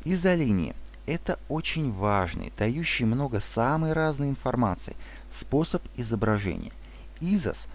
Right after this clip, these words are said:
в переводе с греческого означает одинаковый, равный. Изолиния. Линия на карте, соединяющая точки с одинаковыми значениями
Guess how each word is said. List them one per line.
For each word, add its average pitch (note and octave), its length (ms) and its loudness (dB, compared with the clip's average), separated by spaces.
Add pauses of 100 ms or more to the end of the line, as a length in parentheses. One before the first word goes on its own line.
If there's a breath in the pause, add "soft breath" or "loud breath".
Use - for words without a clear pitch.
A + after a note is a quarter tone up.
(120)
в - 60 -12
переводе A#2+ 420 4
с F#2 60 -2
греческого G#2+ 580 -2
означает G#2 440 0 (340 loud breath)
одинаковый, G#2+ 840 2 (120)
равный. A#2 580 0 (400 loud breath)
Изолиния. D3 720 2 (280 loud breath)
Линия F#3+ 420 6
на F#3 160 4
карте, A2+ 400 2
соединяющая B2 760 2
точки - 460 -2 (260 loud breath)
с - 200 -4
одинаковыми C#3+ 800 2
значениями G2+ 680 0